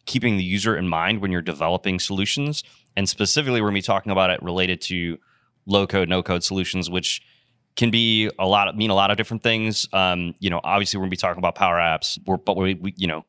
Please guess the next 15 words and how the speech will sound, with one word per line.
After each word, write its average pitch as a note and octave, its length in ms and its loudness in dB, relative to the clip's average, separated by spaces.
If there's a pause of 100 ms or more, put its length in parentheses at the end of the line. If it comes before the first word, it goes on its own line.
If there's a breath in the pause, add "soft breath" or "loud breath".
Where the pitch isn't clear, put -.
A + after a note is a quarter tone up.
(120)
it G2 80 0
applies F#2 400 2
to F2+ 120 -4
forms. F2 480 0
It E2+ 80 -2
applies F2 420 0
to F2 240 -4
lots F#2 360 0
of F#2 80 -4
different F2+ 260 -4
things F2+ 240 0
where F2+ 120 -4
you're F2 200 -2 (340 soft breath)
developing G2+ 540 2
solutions F#2 760 0